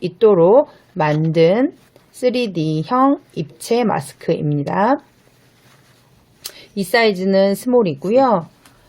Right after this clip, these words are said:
이 사이즈는 라지 사이즈입니다.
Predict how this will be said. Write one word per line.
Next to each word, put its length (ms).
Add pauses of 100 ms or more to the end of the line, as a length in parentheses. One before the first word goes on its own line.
(200)
이 120
사이즈는 800 (120)
라지 320
사이즈입니다. 840